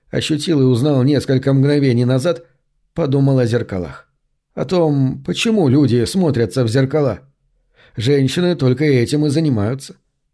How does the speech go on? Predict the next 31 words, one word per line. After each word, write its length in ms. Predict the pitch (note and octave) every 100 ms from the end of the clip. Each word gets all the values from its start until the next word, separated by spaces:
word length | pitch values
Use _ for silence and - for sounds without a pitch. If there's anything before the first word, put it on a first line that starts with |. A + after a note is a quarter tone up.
| -
Мужчины 560 | B2+ - C3+ E3+ C#3+
ведут 400 | F#2+ C#3 B2 G2+
себя 320 | - A2+ B2
иначе. 360 | A#2 G2 F2 - _ _ _ _ _
Мужчины, 540 | - A#2 - - F3+ C3
и 160 | - B2+
он 180 | A#2+
в 60 | G#2+
том 180 | B2+ A2+
числе, 440 | A#2+ - E3 E3 - - _
судя 280 | - G3 E3
по 100 | C#3+
всему, 380 | C#3 E3+ F#3+ - - _ -
ощущают 600 | A2+ - C3+ - D#3 C#3+
неловкость, 720 | F3+ F#3+ F3 - A2+ - -
глядя 400 | A2 C#3 A#2+ B2+
на 100 | B2+
себя 320 | B2+ C#3+ B2
в 40 |
зеркало. 500 | G#2+ B2 G2 F2 D#2+ - _ _ _ _ _ -
Он 160 | D3
вспомнил, 480 | A2 - D3 C#3+ A2+
какое 380 | G#2+ B2+ B2+ A#2+
потрясение 640 | C3 C3+ C3 C3 E3 C#3+ C3+
ему 160 | B2+
довелось 420 | A#2+ B2 C3 A#2+
испытать, 480 | B2 - E3 E3 D#3+ - - _
когда 340 | - C3+ D3
в 60 | C3+
магазине 640 | C#3+ C#3 C#3+ A#2+ C3+ B2 A#2+
одежды 520 | B2 E3+ C3 D#3